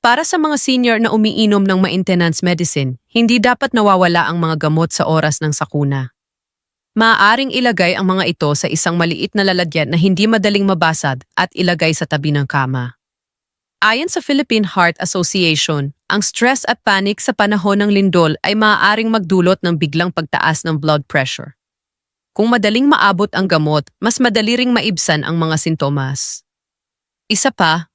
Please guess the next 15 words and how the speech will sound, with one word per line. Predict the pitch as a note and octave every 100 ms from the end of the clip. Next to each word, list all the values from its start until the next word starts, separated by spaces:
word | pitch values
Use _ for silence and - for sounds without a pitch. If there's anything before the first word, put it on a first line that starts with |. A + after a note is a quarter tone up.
| -
kung | B3
sakaling | A#3+ C#4 B3+ B3+
kailangan | B3+ - A3 G3+ G3+
lumikas, | F#3+ F#3 F3+ D3+ C3+ - -
hindi | _ A#3+ A#3+ C4
mo |
na | D4+
kailangang | - A#3+ A#3 G#3 G#3 F#3
bumalik | F#3 F3 F3
sa | - E3
silid | E3 D3+ D3
para | D3+ D3+
hanapin | C#3 D3+ D3+ D3+ D#3+
ang | D3+ D3
gamot | C#3